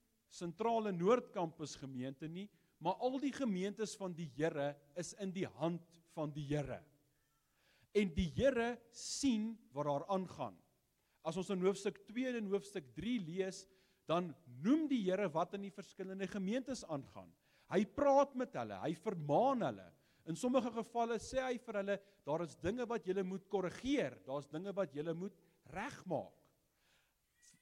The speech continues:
Vir sommige van die gemeentes sê hy presies vir hulle hoe hy hulle wil seën, wat hy vir hulle gaan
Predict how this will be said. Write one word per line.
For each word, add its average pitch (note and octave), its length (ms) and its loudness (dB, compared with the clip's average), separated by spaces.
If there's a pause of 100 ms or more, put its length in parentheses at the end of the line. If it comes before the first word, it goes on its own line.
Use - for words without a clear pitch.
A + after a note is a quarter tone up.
Vir F#3 100 2
sommige A#3+ 360 2
van A3+ 160 -4
die A3+ 100 -2
gemeentes G#3 600 -6
sê A#3+ 120 0
hy A3 140 0
presies A3 580 -4
vir A#3 240 -8
hulle F3+ 240 0 (480)
hoe A3 280 4
hy G#3 140 6
hulle F3+ 300 0
wil F#3 180 -2
seën, A#3+ 640 -2 (580)
wat E3 200 0
hy A#3 100 0
vir A3 160 -6
hulle G#3 200 0
gaan F3 280 -10